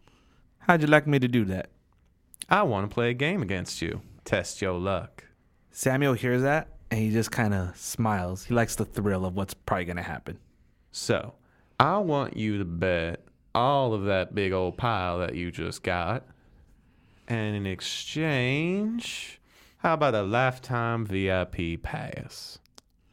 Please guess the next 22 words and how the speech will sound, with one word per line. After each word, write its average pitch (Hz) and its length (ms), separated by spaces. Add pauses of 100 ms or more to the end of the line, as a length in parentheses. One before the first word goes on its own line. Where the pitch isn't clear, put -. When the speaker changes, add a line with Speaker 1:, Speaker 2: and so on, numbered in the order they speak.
(580)
Speaker 1:
Sounds 143 440
tempting. 185 460 (460)
Speaker 2:
"Alrighty." 95 580 (640)
And 104 100
she 104 120
looks 90 180
at 98 60
the 90 40 (100)
dealer. 104 240 (880)
"Well, 151 160
come 196 180
on, 107 180
boy." 170 240 (1120)
"Deal." 113 340 (140)
And 104 140
the 104 40
dealer's 101 300
just 110 120
like, 110 160
"Mm, 143 380
yes, 127 220
ma'am." 98 200